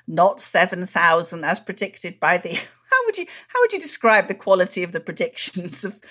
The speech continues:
Professor Neil Ferguson? And the, if you and I were making predictions like that, we'd just go and hide, hide under our duvet for a hundred years, wouldn't we? But they're still out there.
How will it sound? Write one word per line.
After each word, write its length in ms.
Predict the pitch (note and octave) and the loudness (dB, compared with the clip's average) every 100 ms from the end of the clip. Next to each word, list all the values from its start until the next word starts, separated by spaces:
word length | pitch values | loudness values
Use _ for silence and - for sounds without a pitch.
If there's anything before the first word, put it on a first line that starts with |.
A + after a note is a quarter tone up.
| - | -18
Professor 420 | C#4+ - G3 - | -8 0 0 -2
Neil 260 | F3+ F3+ F3+ | -4 -2 -2
Ferguson? 560 | F#3 E3 D#3+ F3+ F3 | 2 2 2 -6 -8
And 120 | E3 F3 | -10 -10
the, 60 | - - - | -14 -20 -10
if 160 | C#4+ D4 | -10 -6
you 160 | E4+ | -2
and 100 | E4+ | 4
I 180 | D#4 D4+ | 6 6
were 100 | D4 | 4
making 340 | A3 F#3+ F#3 | 0 -2 -4
predictions 480 | F#3 F#3+ F3+ - E3+ | -12 -10 -10 -12 -8
like 80 | D3+ | -4
that, 140 | D3+ | -4
we'd 80 | G#3+ | -4
just 160 | A#3 - | -10 -4
go 120 | C4 | -2
and 80 | G#3 | -2
hide, 460 | - - A#3 G#3+ - | -2 2 2 2 -4
hide 380 | - A#3+ A#3+ A#3+ | 0 4 4 4
under 260 | G#3+ G#3+ G3+ | 2 4 4
our 120 | F#3+ | 4
duvet 600 | G#3 A#3 A#3+ A#3 D#3+ D#3+ | 2 -4 -2 0 0 0
for 80 | F#3 | -4
a 60 | |
hundred 440 | G3 G#3 G3+ F#3 A#3 | -2 -4 -4 -8 -4
years, 400 | A3 F#3+ D#3+ G#3+ | 0 0 -2 -6
wouldn't 220 | G#3 D3+ | -14 -12
we? 140 | E3 | -10
But 180 | E3+ F#3 | -6 -2
they're 100 | G#3+ | -2
still 380 | G#3+ - C#4 A#3+ | -4 -4 0 4
out 280 | G3 F3 - | 4 2 -2
there. 220 | B2+ | -2